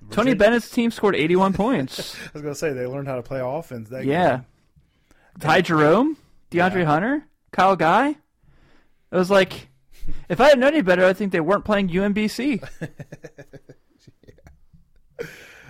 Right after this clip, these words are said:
Speaker 2: I'll give a shout out to the Tar Heels. They won. They beat Notre Dame. Whoop-de-doo. I'm
Speaker 1: Yeah.
Speaker 2: so, I'm so over this team this year.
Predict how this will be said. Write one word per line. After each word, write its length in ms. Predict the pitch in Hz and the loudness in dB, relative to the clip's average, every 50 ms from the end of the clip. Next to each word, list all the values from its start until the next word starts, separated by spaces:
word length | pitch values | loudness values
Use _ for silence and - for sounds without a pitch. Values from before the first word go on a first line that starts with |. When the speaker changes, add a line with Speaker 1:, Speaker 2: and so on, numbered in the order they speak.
| 113 _ | -20 _
Speaker 2:
I'll 120 | - 143 143 | -8 -8 -6
give 120 | 131 151 | -4 -6
a 40 | 151 | -6
shout 220 | - - 151 139 | -4 -4 -4 -4
out 80 | 135 131 | -4 -6
to 60 | - 139 | -10 -14
the 60 | 123 | -14
Tar 240 | - - 120 113 113 | -10 -8 -8 -8 -6
Heels. 200 | 117 113 110 110 | -8 -10 -10 -10
They 120 | 110 113 | -10 -10
won. 320 | 110 107 101 101 104 104 - _ _ _ _ | -10 -12 -14 -14 -16 -18 -20 _ _ _ _
They 100 | - 95 | -20 -18
beat 180 | 98 107 107 101 | -16 -16 -16 -16
Notre 200 | 107 113 113 110 | -16 -16 -16 -16
Dame. 360 | 101 98 98 95 95 98 95 _ _ _ - _ _ _ _ _ _ _ - | -16 -16 -16 -16 -18 -18 -20 _ _ _ -20 _ _ _ _ _ _ _ -20
Whoop-de-doo. 640 | - 101 98 - 90 90 92 90 87 90 95 98 90 _ _ _ _ _ _ _ _ _ _ _ _ _ _ _ _ _ _ - | -20 -20 -20 -20 -20 -20 -20 -20 -18 -18 -20 -20 -20 _ _ _ _ _ _ _ _ _ _ _ _ _ _ _ _ _ _ -14
I'm 60 | - | -10
Speaker 1:
Yeah. 180 | 117 104 98 95 | -10 -8 -8 -8
Speaker 2:
so, 180 | 101 104 101 - _ | -10 -12 -14 -18 _
I'm 120 | 123 127 | -18 -18
so 240 | 127 - 107 95 90 | -16 -16 -14 -14 -14
over 240 | 90 92 85 87 90 | -16 -18 -18 -20 -20
this 180 | 90 92 92 - | -20 -20 -20 -20
team 240 | - 90 92 95 | -20 -20 -20 -20
this 220 | 92 92 95 - - | -20 -20 -20 -20 -20
year. 260 | 92 95 98 98 - | -18 -18 -16 -16 -16